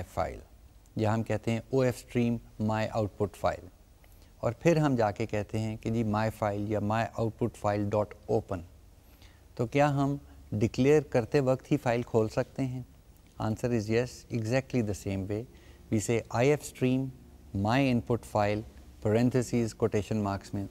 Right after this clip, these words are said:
फाइल का नाम दे दें। Can we do something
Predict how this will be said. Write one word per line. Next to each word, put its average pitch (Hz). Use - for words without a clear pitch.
फाइल 95
का 98
नाम 87
दे 82
दें। 80
Can 143
we 139
do 131
something 110